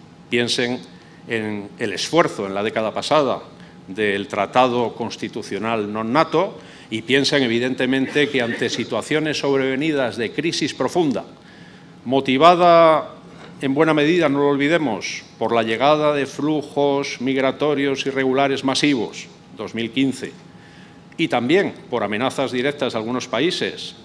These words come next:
sea en clave terrorista o de otro tipo, piensen en Rusia para los países más orientales de la Unión Europea,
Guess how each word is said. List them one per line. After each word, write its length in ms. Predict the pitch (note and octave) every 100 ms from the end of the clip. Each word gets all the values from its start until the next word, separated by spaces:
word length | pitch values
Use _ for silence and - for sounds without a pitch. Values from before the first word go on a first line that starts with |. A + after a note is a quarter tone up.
| -
sea 320 | - A2 A2+
en 60 |
clave 280 | G2+ A#2+ A#2
terrorista 640 | A2 G#2+ G#2+ C#3 C#3 A2+ G2
o 60 |
de 140 | F#2+ A2+
otro 180 | A#2 A2+
tipo, 440 | D3+ D3 D#3+ - - -
piensen 320 | G#2 G2+ G2
en 120 | G2+
Rusia 400 | G#2 D3+ - G#2+
para 200 | - G2
los 160 | G2+ -
países 640 | F2+ A2+ A2+ A2 F#2+ - - - - -
más 220 | A#2 B2 B2
orientales 540 | A2+ G#2+ G2+ B2+ A2
de 80 | G#2+
la 100 | G2
Unión 220 | G2 A#2
Europea, 480 | A#2+ B2+ C#3 A#2+ A#2+